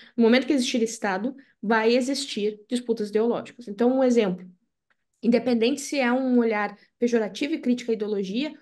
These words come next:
ou resignado com a ideologia. Ah, a ideia de qual, primeiro, a gente pode fazer a distinção que existem ideologias moderadas, reformistas,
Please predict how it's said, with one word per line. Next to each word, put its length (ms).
ou 180
resignado 720
com 100
a 40
ideologia. 560
Ah, 380
a 40
ideia 460
de 180
qual, 680
primeiro, 320
a 60
gente 180
pode 420
fazer 380
a 60
distinção 640
que 140
existem 380
ideologias 460
moderadas, 760
reformistas, 800